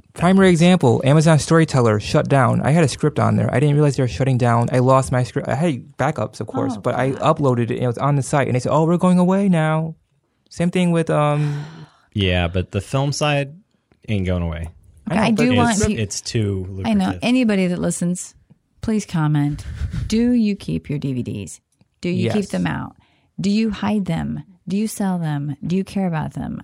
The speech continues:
Speaker 3: I wanna know.
Speaker 1: Grace
Speaker 2: 'Cause I
Speaker 1: hides
Speaker 2: actu-,
Speaker 1: mine.
Speaker 2: I actually took all of my D V Ds out and put them in a big giant sleeve and tossed all the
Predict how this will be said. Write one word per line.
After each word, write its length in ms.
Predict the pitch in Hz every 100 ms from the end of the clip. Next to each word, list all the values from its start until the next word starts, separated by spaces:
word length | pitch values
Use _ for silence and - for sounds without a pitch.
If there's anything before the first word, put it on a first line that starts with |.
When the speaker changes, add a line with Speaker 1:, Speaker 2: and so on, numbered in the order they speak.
| -
Speaker 3:
I 100 | -
wanna 240 | 135 117
know. 120 | 104
Speaker 1:
Grace 240 | - 131 143
Speaker 2:
'Cause 80 | 120
I 160 | 127
Speaker 1:
hides 60 | 139
Speaker 2:
actu-, 100 | 127
Speaker 1:
mine. 240 | 120 107
Speaker 2:
I 40 | 123
actually 300 | 143 - 101
took 300 | - 113 -
all 240 | 95 95 95
of 80 |
my 120 | 87 82
D 140 | 82
V 100 | 82
Ds 180 | 82 76
out 260 | - 87 82
and 100 | 80
put 180 | - 87
them 140 | 80
in 120 | 78 82
a 60 |
big 260 | 80 82 78
giant 380 | - 78 76 -
sleeve 340 | - 85 78 87
and 120 | 85
tossed 420 | - 92 87 -
all 200 | - 80
the 140 | 78